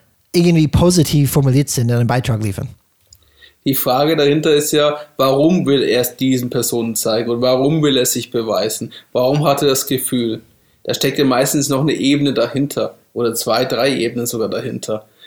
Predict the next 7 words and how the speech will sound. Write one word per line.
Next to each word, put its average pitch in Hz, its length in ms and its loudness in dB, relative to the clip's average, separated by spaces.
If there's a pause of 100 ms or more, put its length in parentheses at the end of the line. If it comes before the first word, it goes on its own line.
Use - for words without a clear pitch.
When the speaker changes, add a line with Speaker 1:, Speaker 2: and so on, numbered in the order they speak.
(140)
Speaker 2:
Und 123 380 -4
wahrscheinlich 143 920 0
ist 143 200 -2
es 139 140 -4
mit 135 120 -2
diesem 135 200 -2
Alliterationsprozess, 139 1400 -2